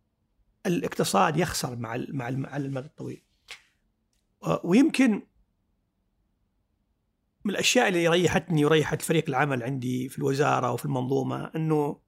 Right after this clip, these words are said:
اخترنا هدف واحد عشان نبسط الحياة علينا.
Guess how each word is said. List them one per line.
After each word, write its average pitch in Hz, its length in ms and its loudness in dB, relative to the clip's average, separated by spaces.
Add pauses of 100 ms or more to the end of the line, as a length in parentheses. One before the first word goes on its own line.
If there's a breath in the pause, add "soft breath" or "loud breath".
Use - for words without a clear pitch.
(880)
اخترنا 202 540 0
هدف - 200 -8
واحد - 260 -16 (1200)
عشان 170 140 -6
نبسط - 380 -2
الحياة 113 840 -12
علينا. 107 300 -12